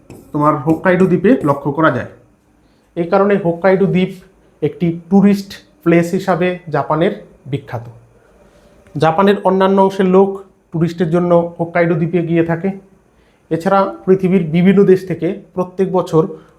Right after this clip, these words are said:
হোক্কাইডো দ্বীপে প্রচুর মানুষ পর্যটনের জন্য এসে থাকে, আর যা থেকে জাপানের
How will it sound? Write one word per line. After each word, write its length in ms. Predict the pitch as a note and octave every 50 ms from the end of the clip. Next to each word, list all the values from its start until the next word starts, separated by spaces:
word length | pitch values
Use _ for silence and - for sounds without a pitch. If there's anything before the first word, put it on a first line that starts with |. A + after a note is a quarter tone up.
| _ -
হোক্কাইডো 400 | E3 E3 E3+ - F#3 F#3 F#3 G3+
দ্বীপে 340 | F3+ E3+ F3 C#3+ D#3 D3+ E3 D#3+ - - _ _ _ _ _ _ _ _
প্রচুর 320 | - F#3 F#3 - G#3 F#3+ F3+
মানুষ 400 | F3+ E3 F3+ B3 - - - - _ _ _ _ _ _ _ _ _ _ _ _ _ _
পর্যটনের 520 | - D3+ C#3+ C#3+ E3 E3+ E3+ E3+ E3+ D#3
জন্য 320 | C#3+ D#3 D#3 F#3+ B3+ C4+ - -
এসে 200 | C3+ - - A#2
থাকে, 240 | A#2 - - A#2+ - - - -
আর 100 | C#3 C3+
যা 180 | C#3 D#3+ D#3+
থেকে 240 | D#3+ - F#3 E3+ F#3
জাপানের 540 | E3+ F3 E3 F3+ F3+ G3+ C4 B3 - -